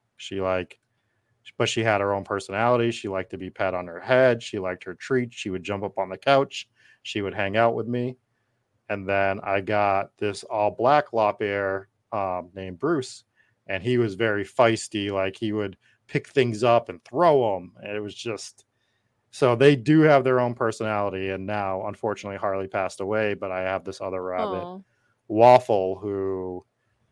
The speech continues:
Speaker 1: he has his own personality too, where he's just this s-, complete lunatic. But they do make great pets.
Speaker 2: I
Speaker 1: Did
Speaker 2: have,
Speaker 1: Ver-
Speaker 2: uh, I have plants.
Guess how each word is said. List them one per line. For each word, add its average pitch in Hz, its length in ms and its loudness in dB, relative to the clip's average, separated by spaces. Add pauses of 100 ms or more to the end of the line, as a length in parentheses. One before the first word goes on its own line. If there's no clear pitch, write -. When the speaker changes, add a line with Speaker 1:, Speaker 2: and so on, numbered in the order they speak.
(140)
Speaker 1:
he 123 340 0
has 107 260 0
his 139 220 -2
own 101 160 -6
personality 90 640 -10
too, 101 300 -4
where 82 320 -12
he's 92 360 -10
just - 360 -12 (180)
this 92 320 -8 (220)
s-, - 240 -14
complete 104 480 -6
lunatic. 95 580 -8 (720)
But 101 200 -8 (520)
they 127 100 4
do 160 140 8
make 156 180 8
great 135 260 2
pets. - 460 0 (2250)
Speaker 2:
I 208 100 -4
Speaker 1:
Did 214 80 2
Speaker 2:
have, 202 180 6
Speaker 1:
Ver- 214 60 2
Speaker 2:
uh, 180 340 2 (340)
I 214 60 -8
have 220 260 -2
plants. - 640 -6